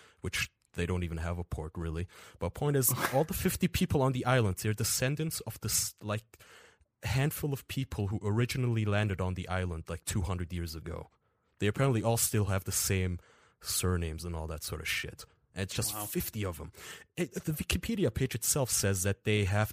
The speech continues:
Speaker 1: to, you know, i-, if they don't take any measures soon and ha-, have people immigrate, they might go extin-, extinct because people just keep leaving the island. But here's the awesome part. The pedophilia problem is so bad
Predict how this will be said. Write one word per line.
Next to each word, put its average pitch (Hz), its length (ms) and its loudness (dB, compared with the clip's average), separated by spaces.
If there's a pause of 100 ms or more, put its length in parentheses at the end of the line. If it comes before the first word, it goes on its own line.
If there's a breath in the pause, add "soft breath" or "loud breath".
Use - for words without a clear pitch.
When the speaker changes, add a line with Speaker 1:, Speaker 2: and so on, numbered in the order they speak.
(140)
Speaker 1:
to, 101 340 2 (400 loud breath)
you 101 60 -2
know, 95 240 0 (100)
i-, 131 100 -6 (420)
if - 100 -6
they 135 120 4
don't 143 200 4 (200)
take - 200 0
any 120 140 4
measures 104 380 2
soon 92 400 0 (120)
and 101 140 -4
ha-, 98 160 0
have 101 240 -4
people 101 260 -4
immigrate, 104 540 0
they 104 140 0
might 107 200 2
go 98 140 0
extin-, 87 560 -2 (240)
extinct - 500 -2
because - 200 -6
people - 260 -6
just - 220 -4
keep - 200 -6
leaving 95 360 2
the 85 160 -6
island. 87 480 -2 (480 loud breath)
But 104 240 0
here's - 280 0
the 123 120 -2
awesome 113 280 4
part. 87 240 -4 (840)
The 120 80 0
pedophilia 165 580 2
problem 160 340 0
is 110 60 2
so 139 240 4
bad 127 300 2